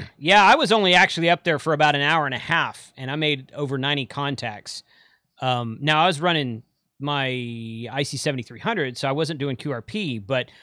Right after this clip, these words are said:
I just had a s-, I just had a plain old ham stick vertical on the top of my truck, so I didn't even have a big antenna out. And, um, and it was, it was, yeah, lo-, overlooking, just looking right over the valley.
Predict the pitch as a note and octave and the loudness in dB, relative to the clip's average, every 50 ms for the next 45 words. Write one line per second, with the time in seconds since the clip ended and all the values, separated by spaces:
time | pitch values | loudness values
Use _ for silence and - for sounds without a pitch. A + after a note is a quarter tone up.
0 | - _ - - D3+ D3+ E3+ D#3+ - F3+ E3+ D3+ C3 - - - - _ - D3 | -20 _ -4 -2 0 0 0 0 2 4 4 4 2 -2 -6 -12 -12 _ -8 -8
1 | D3 C3+ F3+ - - E3 D#3+ C3+ B2 - _ - E3 E3 E3+ E3+ E3 E3 E3 D3+ | -8 -8 -8 -6 -2 -2 -2 -2 -2 -8 _ -8 -4 -4 -2 0 0 -2 -2 -2
2 | C#3 B2 D#3 F#3 F3+ E3+ - - - C3 B2 B2 _ B2 B2+ D3+ E3 D#3+ - C3 | -4 -4 -2 0 0 -2 -2 -6 -6 -8 -8 -8 _ -8 -6 -6 -6 -4 -6 -6
3 | A#2+ A#2+ B2 A2 C3 B2+ B2 - - D3 C3+ - B2+ B2+ A#2 G#2 - - - D#3 | -8 -8 -8 -10 -10 -10 -10 -6 -4 -4 -4 -4 -6 -10 -10 -10 -10 -6 -4 -4
4 | B2+ A2 - - - - B2 C3 D3+ F3 F3+ D#3+ C#3+ C#3 B2+ C3 C3 A#2+ G#2+ A2 | -4 -4 -6 -12 -12 -8 -4 -4 -4 -4 -4 -6 -4 -4 -4 -4 -4 -4 -4 -8
5 | C3+ B2 B2 A2 G2 - C#3 C3 A#2 A2 G#2+ G2+ F#2+ - _ _ _ _ _ _ | -6 -6 -6 -8 -6 -6 -6 -6 -6 -10 -12 -16 -18 -20 _ _ _ _ _ _
6 | _ _ _ _ _ _ _ - A#2+ A#2 A2+ A2+ G#2+ A#2 A2+ A2 A2 G#2 G2+ G2 | _ _ _ _ _ _ _ -16 -14 -14 -12 -12 -12 -10 -10 -10 -12 -12 -16 -20
7 | F#2 _ _ - C3+ C#3 D3 D3 C#3 C3 A#2+ A2 - - - D#3 C#3 B2 - - | -20 _ _ -10 -6 -4 -4 -4 -4 -6 -10 -10 -12 -10 -10 -8 -8 -8 -10 -12
8 | D#3 D3 C#3+ C3+ A#2+ A2+ G#2+ - C3+ D#3 D#3+ C#3+ D#3 C3+ D3 C#3 D3 - B2+ A2+ | -6 -4 -2 -2 -2 -4 -8 -8 -8 -8 -6 -6 -6 -6 -4 -6 -6 -6 -6 -10
9 | B2+ A#2+ - _ _ _ - C3+ D3+ C#3 - B2 A#2+ B2+ B2+ C3+ C#3 C3 C3 B2+ | -10 -10 -10 _ _ _ -8 -6 -6 -4 -4 -6 -4 -2 -2 -2 -2 -4 -4 -6
10 | G#2+ A#2+ A2+ G#2+ G#2+ G2+ F2+ | -4 -4 -4 -4 -4 -8 -10